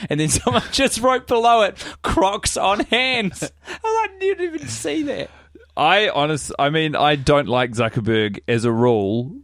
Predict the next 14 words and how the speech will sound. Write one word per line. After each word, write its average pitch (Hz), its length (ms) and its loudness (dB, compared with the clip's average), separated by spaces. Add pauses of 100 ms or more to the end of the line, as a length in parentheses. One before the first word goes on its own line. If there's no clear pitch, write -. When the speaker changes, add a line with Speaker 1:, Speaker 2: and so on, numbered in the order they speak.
(140)
Speaker 2:
but 120 280 0 (640)
I 151 200 4
admire 139 580 4 (140)
every 151 320 4
decision 135 500 2
that 120 120 2
he's 120 180 2
made 123 220 2
for 135 180 2
himself 127 400 2
in - 60 4
that 123 120 0
Speaker 1:
<laughs> - 0 -
Speaker 2:
photograph. 131 600 2